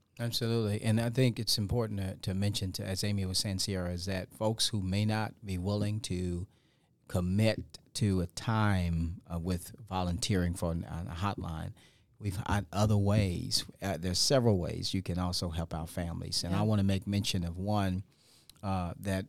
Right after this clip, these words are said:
Speaker 1: uh, that is, uh, part of our list as well. When clients go to the hospital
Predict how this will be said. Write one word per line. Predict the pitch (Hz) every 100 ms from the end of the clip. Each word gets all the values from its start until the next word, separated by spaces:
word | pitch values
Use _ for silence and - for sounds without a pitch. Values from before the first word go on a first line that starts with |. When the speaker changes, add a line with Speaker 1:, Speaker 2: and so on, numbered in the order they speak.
| -
Speaker 1:
uh, | 92 85 82 131
that | 104 90 90
is, | 95 - -
uh, | 90 82
part | - 98
of | 92 - - _ _ _ -
our | 95
list | 98 95 -
as | 87
well. | 90 95 82 -
When | - 92 92
clients | - 151 160 151
go | - 127
to | 110
the | 101
hospital | 92 107 - - -